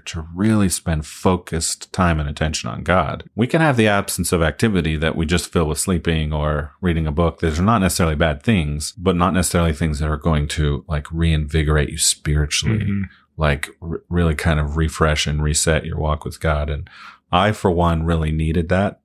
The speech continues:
Speaker 1: continually need that, and I'm just really grateful to have had that.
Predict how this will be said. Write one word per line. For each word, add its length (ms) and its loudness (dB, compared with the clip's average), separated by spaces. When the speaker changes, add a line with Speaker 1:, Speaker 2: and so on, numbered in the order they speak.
Speaker 1:
continually 800 2
need 260 2
that, 400 0
and 160 -2
I'm 100 -6
just 400 -8
really 220 -6
grateful 440 -6
to 220 -12
have 120 -16
had 220 -8
that. 180 -14